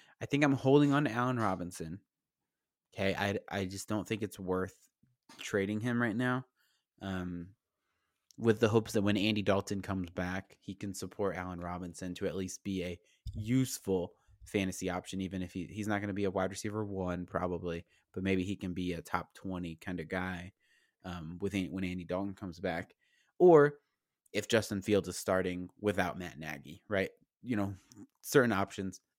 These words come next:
Um, but David Montgomery, man, I have him, um, on one of my rosters, and I am, w-, I just want him gone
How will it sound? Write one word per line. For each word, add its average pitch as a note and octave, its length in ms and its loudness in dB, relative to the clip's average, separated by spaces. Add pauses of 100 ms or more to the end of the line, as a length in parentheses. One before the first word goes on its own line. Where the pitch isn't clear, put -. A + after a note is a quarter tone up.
Um, G2+ 200 2
but G#2+ 160 2
David A#2+ 300 8
Montgomery, A2+ 540 2
man, B2 180 -2 (320)
I A#2 120 6
have A2+ 280 6
him, A2+ 300 -4 (440)
um, F#2 220 -12
on G#2+ 180 -4
one A#2 120 0
of G#2+ 40 -2
my G#2+ 120 -2
rosters, F#2+ 640 -4 (960)
and G2 240 -4
I G2+ 200 0
am, F#2+ 500 -4 (1500)
w-, A2 320 -8
I A2 160 6
just A2 220 -4
want F#2+ 200 0
him F#2 160 -4
gone F2 360 -6